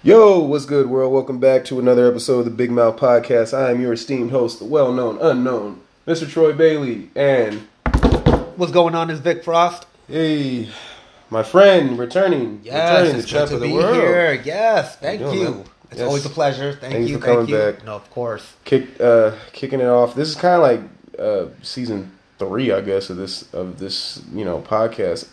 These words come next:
Speaker 1: I did one, a solo, a solo one, uh, last night. So now I'm doing one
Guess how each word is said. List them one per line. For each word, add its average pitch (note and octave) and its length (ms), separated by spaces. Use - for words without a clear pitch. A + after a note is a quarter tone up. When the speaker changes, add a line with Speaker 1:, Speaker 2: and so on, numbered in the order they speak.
Speaker 1:
I - 80
did A#2+ 280
one, B2+ 500
a G2 100
solo, B2+ 640
a - 60
solo C#3+ 360
one, A#2+ 460
uh, G#2 560
last C3+ 280
night. B2 320
So - 140
now A2 240
I'm A2+ 80
doing A2 320
one A2 440